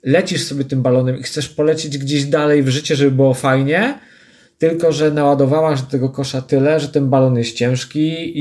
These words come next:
i zaczyna prawie że opadać w tym miejscu, w którym jesteś. Więc w tym momencie naturalną rzeczą jest wywalanie wszystkiego, co jest ci niepotrzebne, po to, żeby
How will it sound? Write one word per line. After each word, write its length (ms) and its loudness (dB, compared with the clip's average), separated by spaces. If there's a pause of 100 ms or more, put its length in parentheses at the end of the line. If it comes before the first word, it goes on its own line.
(120)
i 60 4
zaczyna 360 0
prawie 260 0
że 160 -2
opadać 480 0
w 80 -10
tym 200 2
miejscu, 300 0
w 80 -10
którym 220 -4
jesteś. 500 -2 (420)
Więc 280 2
w 60 -10
tym 140 0
momencie 360 0
naturalną 560 2
rzeczą 360 0
jest 260 0
wywalanie 480 2
wszystkiego, 500 -2
co 140 -2
jest 120 -4
ci 120 -8
niepotrzebne, 720 -2 (280)
po 100 0
to, 140 2
żeby 480 0